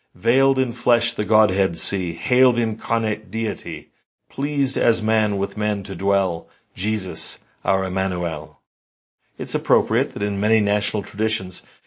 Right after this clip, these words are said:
Christmas is marked by multitudes of brilliant lights. The fact that God so loved the world that he gave his only begotten Son,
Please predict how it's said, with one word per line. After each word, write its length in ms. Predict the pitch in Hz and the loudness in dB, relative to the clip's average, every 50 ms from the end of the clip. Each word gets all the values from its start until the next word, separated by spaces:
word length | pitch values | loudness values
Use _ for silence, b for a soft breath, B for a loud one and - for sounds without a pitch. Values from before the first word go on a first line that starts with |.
| b b | b b
Christmas 400 | - 143 151 147 - 147 135 - | -4 -2 -2 -2 -2 -4 -2 -2
is 100 | - 110 | -4 -4
marked 340 | 110 113 104 104 104 101 - | 0 2 2 2 2 0 0
by 120 | - 110 107 | 0 0 0
multitudes 680 | 101 98 104 113 117 113 113 101 - 113 107 98 98 | 0 0 2 2 2 2 -2 -12 -6 -6 -6 -6 -6
of 120 | 101 95 98 | -10 -10 -4
brilliant 340 | 107 104 101 104 101 - | 0 0 0 0 -2 -4
lights. 540 | - 101 101 101 92 80 - - - - - _ _ _ _ _ _ _ _ _ | 0 2 2 2 2 -2 -6 -12 -14 -14 -16 _ _ _ _ _ _ _ _ _
The 80 | - 101 | -10 -10
fact 320 | - - 120 123 123 - | 0 2 2 2 2 0
that 180 | - 110 87 - | -4 -6 -4 0
God 300 | 113 110 117 113 104 95 | 2 4 4 4 2 0
so 260 | - - - 123 123 | -6 0 2 4 4
loved 240 | 123 123 123 113 107 | 6 4 4 4 2
the 80 | 110 107 | 0 0
world 320 | 107 107 104 95 87 85 | 2 4 2 2 2 -2
that 80 | 85 87 | -6 -10
he 80 | 92 | -8
gave 180 | 85 101 104 101 | -4 -2 -2 -2
his 140 | 101 90 101 | 0 0 0
only 280 | 104 110 110 107 107 | 0 0 2 0 0
begotten 420 | 95 101 95 110 104 - 85 98 95 | 0 0 2 2 2 2 2 -4 -6
Son, 440 | - - 110 104 101 92 82 76 | -4 0 0 0 0 0 -4 -10